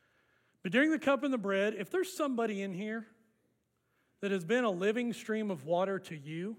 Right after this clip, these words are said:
and you haven't gone to say, "Thank you for blessing me," I think that's an appropriate thing to do. I think it's appropriate for us to go, "Man, you have been,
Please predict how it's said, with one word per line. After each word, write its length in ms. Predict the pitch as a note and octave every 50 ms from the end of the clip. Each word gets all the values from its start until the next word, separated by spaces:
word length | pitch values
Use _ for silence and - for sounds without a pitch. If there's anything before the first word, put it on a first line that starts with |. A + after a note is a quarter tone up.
| - _ _ _ _ _ _ _ _ _ _ _ _ _ _ _ _ _ _ _ _ _ _ _ _ -
and 100 | D#3 E3+
you 100 | G3+ A3
haven't 320 | A#3 C4+ C4+ B3+ A#3 F3+
gone 260 | E3+ F3 F#3+ G3+ G#3 G3+
to 60 | F3+
say, 220 | - - F#3 E3
"Thank 360 | D3 - - F#3+ G3+ G3 G3
you 100 | G#3+ G#3+
for 160 | G3+ - - D3+
blessing 560 | C3 B2 D3 D3 D#3 E3 E3 - G#3 G3+ G#3
me," 200 | G#3+ A3+ A#3 A#3+ - _ _ _ _ _ _ _ _ _ _ _ _ _ _ _ _ _ _ _ _ _ _ _ _ _ _ _ _ _
I 40 | -
think 160 | C4 C#4 -
that's 180 | - C4 - -
an 40 | A3+
appropriate 540 | F#3 - - F#3+ F3+ F3 - E3+ D#3+ D3 -
thing 200 | - D3+ D#3 C#3
to 100 | - C#3
do. 260 | B2+ B2 A#2+ A#2+ A#2 _ _ _ _ _ _ _ _ _ _ _ _ _ _ _ _ _ _ _ _ _ _ _ _ _ _ _
I 40 | _
think 100 | - C4+
it's 120 | D#4+ C#4+ -
appropriate 500 | - - C4 B3 A#3+ - A3+ G#3+ G3 F3
for 160 | - - G3+
us 160 | G3 F#3+ F#3+ -
to 100 | - F3+
go, 320 | D3+ F#3 F3 E3+ E3 C3+ - - - - _ _ _ _ _ _ _ _ _ _ _ _
"Man, 280 | E3 F#3+ G3+ F3+ E3 E3
you 180 | F#3+ B3 C#4+
have 220 | B3+ G3 C#3+ B2+ C3
been, 500 | F#3 G3+ A3 G3+ F3 D3 C3+ B2 -